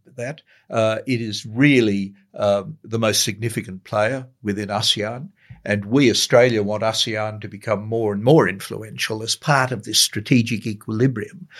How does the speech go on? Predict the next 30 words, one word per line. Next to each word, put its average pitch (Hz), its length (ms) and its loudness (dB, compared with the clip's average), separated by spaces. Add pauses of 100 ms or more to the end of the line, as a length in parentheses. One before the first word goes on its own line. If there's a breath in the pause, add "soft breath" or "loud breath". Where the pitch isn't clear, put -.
(300 loud breath)
uh, 98 240 4
in 110 140 2
the 104 100 -2
region, 107 440 -4
which 104 240 -8
is, - 220 -4
uh, - 100 -4
so 107 260 4
desirable. 117 760 0 (460 loud breath)
Um, 131 480 0 (100)
and, 139 480 -6
uh, 135 320 0
and 143 160 -6
basically, 147 680 -2 (680)
that's 143 340 2
the 117 100 -4
reasoning. 139 560 -4 (320 soft breath)
Uh, 135 420 -4
and 220 180 -4
we 202 80 6
have 180 140 4
a 170 40 4
long 151 260 2
history, 135 720 0 (360 soft breath)
huge 170 440 2
history. - 760 -6
We 135 260 2
were, 123 360 -2
you 131 120 2
know, 113 220 0